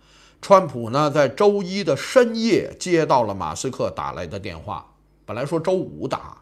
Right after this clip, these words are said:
最后没打，最后是周一晚上啊，应该是在万斯的协调之下、劝说之下，这个电话还是通了。说到这个电话，促成了马斯克在转天早晨公开表示了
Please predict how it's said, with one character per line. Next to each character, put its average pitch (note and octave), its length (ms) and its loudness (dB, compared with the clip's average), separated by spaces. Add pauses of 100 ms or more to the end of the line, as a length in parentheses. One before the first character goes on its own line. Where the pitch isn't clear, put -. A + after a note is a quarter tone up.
(120)
最 A#2+ 100 -10
后 G#2 140 -10
没 A2+ 180 -8
打， - 400 -12 (640)
最 C#3+ 140 -4
后 B2+ 140 -4
是 A#2+ 180 -10
周 G3+ 260 4
一 G#3 220 -2
晚 C#2+ 340 -6
上 C3+ 360 -4
啊， F2+ 240 -12
应 C3 120 -6
该 A#2+ 140 -4
是 A#2 100 -12
在 A2+ 140 -4
万 A2 300 -6
斯 C3 200 -6
的 A2 140 -6
协 A2 180 -8
调 A2+ 200 -6
之 B2+ 160 -4
下、 A2 340 -4
劝 G2+ 260 -10
说 B2 160 -6
之 C#3 200 -8
下， C#3 200 -4 (280)
这 A#2 100 -8
个 G2 80 -8
电 G2+ 180 -6
话 G2 200 -2
还 G#2 120 -8
是 A2 120 -6
通 D3 220 -6
了。 B2+ 200 -4 (320)
说 E3 140 2
到 E3 100 6
这 D#3+ 160 2
个 C#3+ 100 2
电 D3+ 240 0
话， D3+ 380 6
促 D#3 300 -2
成 A2+ 180 -6
了 B2+ 80 -2
马 E2+ 180 -6
斯 C3+ 160 -6
克 C#3 300 2 (260)
在 C#3 160 4
转 F#2 320 -6
天 D3 240 0
早 D2 300 -2
晨 C3 240 -8 (140)
公 E3 260 -2
开 D3 240 -2 (160)
表 D#2+ 240 -8
示 - 220 -12
了 E2 200 -12